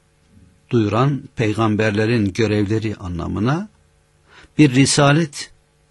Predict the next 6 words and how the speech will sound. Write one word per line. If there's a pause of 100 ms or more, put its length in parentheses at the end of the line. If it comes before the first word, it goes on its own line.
(180)
ortamını, (360)
bir
risalet (240)
sistemini (320)
yalan
saydılar.